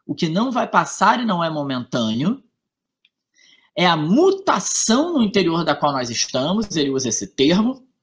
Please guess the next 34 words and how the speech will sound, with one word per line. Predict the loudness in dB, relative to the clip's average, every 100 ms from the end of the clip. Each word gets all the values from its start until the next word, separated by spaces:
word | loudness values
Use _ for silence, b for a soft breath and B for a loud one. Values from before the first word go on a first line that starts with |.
| _ _ _ _ _ _ _ _ _ -4
que | -2
é |
um | 2
termo | 2 2 0 -2
que | 4 4 4 -2 -2
a | 0
mim | 2 0 -4
é |
muito | -4 -4 -6
caro | -2 4 6 6 0
por | 0
outras | 0 -2 -4 -6
vias, | -6 -6 -6
por | -8 -16 -12
conta | -8 -6
dos | -6 -6
ciclos | -6 -6 -6
de | -6
conferência | -10 -6 -4 -2 -2 -4 -4 -4 -4 -10 _ _ _
que | -14
vocês | -10 -8 -6
devem | -4 -4 -6
conhecer | -8 -6 -6 -6
do | -6
querido | -6 -4 -2
Adalto | 0 -2 -2
Novaes, | -6 -6 -2 0 -2
que | -4
ele | -6
organiza | -4 -6 -6 -4
há | -2
anos, | -2 -2 -4 -6 -10 -10
chamado | -6 -4 -4 -4
Mutações. | -8 -6 -6 -6 -6 -4 -6